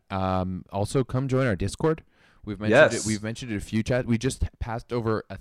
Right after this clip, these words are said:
Speaker 1: thou-, or not a thousand, a hundred
Speaker 2: <laughs>
Speaker 1: people, a hundred people in the Discord chat.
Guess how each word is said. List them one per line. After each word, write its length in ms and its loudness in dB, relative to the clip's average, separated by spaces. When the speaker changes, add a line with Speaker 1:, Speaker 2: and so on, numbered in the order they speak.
Speaker 1:
thou-, 240 -4
or 300 -2
not 200 -12
a 20 -16
thousand, 300 -12
a 40 -10
hundred 260 2
Speaker 2:
<laughs> 20 -6
Speaker 1:
people, 400 0
a 40 -10
hundred 220 -4
people 240 -2
in 60 -6
the 80 -6
Discord 400 -8
chat. 340 -10